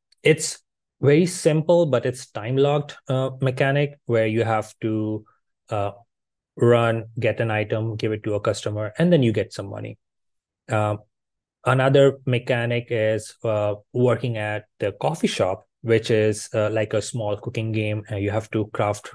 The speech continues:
uh, items from recipes, give it to customer, and if the item is good, you get some tips as well. So it's like an, uh, added way of, uh,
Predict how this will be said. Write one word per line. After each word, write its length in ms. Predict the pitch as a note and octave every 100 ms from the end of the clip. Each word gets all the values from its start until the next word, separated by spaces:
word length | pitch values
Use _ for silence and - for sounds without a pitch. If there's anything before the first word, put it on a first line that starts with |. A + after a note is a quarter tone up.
| -
uh, 180 | G#2+ G#2 - _ _
items 400 | A#2 A2 A2 A2
from 180 | A2+ G2+
recipes, 640 | G#2 G#2 B2 A#2 A2 G#2+ -
give 200 | A2+ G#2+
it 80 |
to 80 | A2
customer, 500 | G#2 G#2+ - G#2 G#2 -
and 180 | A#2 A#2+
if 180 | D3+ B2+
the 160 | B2+
item 360 | A2+ A2+ A2+ A#2
is 220 | A2 G#2+
good, 380 | - A#2+ A2 A2 - _ _ _ -
you 260 | G#2 G#2
get 260 | G2+ G#2 -
some 300 | - G2+ G2+
tips 240 | - C#3+
as 180 | - F#2
well. 140 | F#2+ F#2+
So 200 | - G2+
it's 300 | G2+ - -
like 180 | A2 G#2
an, 160 | G#2+ G#2 _ _ _ _
uh, 220 | - G#2+ G2+ -
added 300 | A2 A2+ G#2
way 160 | G2+
of, 320 | G2 G2 -
uh, 300 | G#2 G2 G2